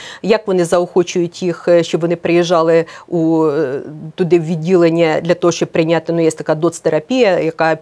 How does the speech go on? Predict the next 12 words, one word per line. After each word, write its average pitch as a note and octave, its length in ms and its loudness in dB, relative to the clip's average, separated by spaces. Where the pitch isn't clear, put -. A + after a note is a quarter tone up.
м, D#3+ 280 -4
приймається E3+ 580 0
лікування, G#3 600 0
е, E3+ 80 2
приймаються, E3+ 460 0
е, E3 100 -2
медикаменти F#3 640 -2
під - 140 -8
контролем, E3+ 640 0
е, D#3+ 80 0
медичного E3 380 -4
працівника. D#3 640 -4